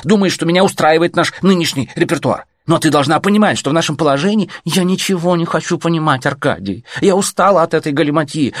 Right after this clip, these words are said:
Если бы был в этом метрополитене, в этом мире еще один театр, я ушла бы, не раздумывая. И видит Бог, душа моя сегодня не лежит играть совершенно». «Не говори так! Что я могу сделать? Я хотел поставить Носорога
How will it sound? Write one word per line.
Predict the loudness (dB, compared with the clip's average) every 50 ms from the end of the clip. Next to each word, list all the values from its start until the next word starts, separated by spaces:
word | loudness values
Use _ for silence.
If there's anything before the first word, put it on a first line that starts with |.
| -2
Если | -2 -2 0 0 0
бы | 0 2
был | 2 2 2 2
в | 2 0
этом | 2 2 2 2
метрополитене, | 2 0 -2 -2 -2 -2 -2 -2 -2 0 0 2 2 2
в | 0
этом | 2 2 2 4 4
мире | 4 2 2 2
еще | 0 -2 -2 0 2 2
один | 4 4 2 0 2
театр, | 2 2 2 2 0 -2 -2
я | 0 0
ушла | 0 0 0 2 2 2
бы, | 2 2 2
не | 2 2 2 4
раздумывая. | 4 2 2 2 2 2 2 2 2 -2 -2 -4 -6 -6 -6 -8 -6 -2
И | -2 0 2
видит | 2 2 2 2 0
Бог, | 0 0 -2 -2 -2 -4 -4
душа | -2 -2 -2 0 0 0 0
моя | 0 -2 -4 -4
сегодня | -4 -4 0 0 0 0 0 -2 0
не | 2 2 2 2
лежит | 4 2 2 2 0 0 -2 -2
играть | -2 -2 -2 -2 -2 -2
совершенно». | -4 -2 -2 -2 -4 -6 -6 -8 -8 -8 -10 -14 -14 _ _ _ _ _ _ _ _
«Не | 0 2 2 4
говори | 4 4 4 4 4 2 2
так! | 2 0 0 0 -2 -6 -10 -14 _ _
Что | 0 2 4 4
я | 4
могу | 4 4 4 2
сделать? | 2 2 2 0 0 -2 -12 -18 -18 -6 0
Я | 0 0 2
хотел | 0 0 2 2 2
поставить | 2 0 2 2 0 0 2 0
Носорога | 2 2 4 6 6 4 4 2 -2